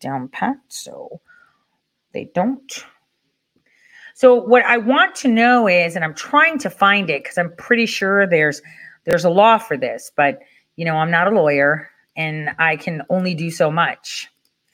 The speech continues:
at once. Um, but what's weird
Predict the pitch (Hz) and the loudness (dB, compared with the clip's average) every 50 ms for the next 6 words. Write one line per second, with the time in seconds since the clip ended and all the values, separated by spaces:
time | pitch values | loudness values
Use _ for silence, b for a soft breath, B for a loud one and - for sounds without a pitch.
0 | B B B B B B B B _ - - - 139 151 143 139 151 160 - - | B B B B B B B B _ -4 -4 -4 -4 -6 -6 -6 -8 -10 -14 -16
1 | - B B B B B B B B _ - 185 170 165 165 151 147 151 151 151 | -16 B B B B B B B B _ -10 -8 -6 -4 -4 -4 -6 -8 -10 -12
2 | b b b b b b b b b b b _ _ _ _ _ _ _ _ _ | b b b b b b b b b b b _ _ _ _ _ _ _ _ _
3 | _ _ _ _ _ _ _ _ _ 180 175 170 170 165 - - _ _ _ _ | _ _ _ _ _ _ _ _ _ 2 4 4 2 0 -4 -12 _ _ _ _
4 | _ _ _ _ _ _ - 190 196 165 170 190 202 247 285 311 285 226 185 165 | _ _ _ _ _ _ -4 -2 -2 -2 -2 0 2 4 4 6 4 4 4 2
5 | 170 170 180 | 0 -2 -4